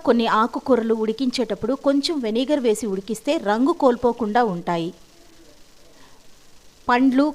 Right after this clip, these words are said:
కూరగాయలు కడిగేటప్పుడు నీళ్ళల్లో టూ క్యాప్స్ వెనిగర్ వేసి వాటిని పది నిమిషాలు నీళ్ళల్లో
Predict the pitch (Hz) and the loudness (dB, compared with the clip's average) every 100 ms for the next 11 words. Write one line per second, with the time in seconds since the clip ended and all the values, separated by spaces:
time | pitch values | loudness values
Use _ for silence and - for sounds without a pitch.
0 | - 247 247 247 226 254 247 196 233 247 | 2 4 4 4 2 0 0 0 0 0
1 | 220 214 202 240 220 220 269 277 226 208 | -2 0 0 0 -4 -2 2 2 2 0
2 | 214 - - - - - - - - - | -2 -4 -20 -20 -20 -20 -20 -20 -10 0
3 | 277 269 262 269 233 220 254 269 254 202 | 2 4 2 2 2 2 2 2 4 4
4 | 196 233 214 208 240 226 208 240 254 254 | 2 -2 -2 -2 -2 -2 0 2 0 2
5 | 294 262 214 233 247 | 2 2 0 -2 0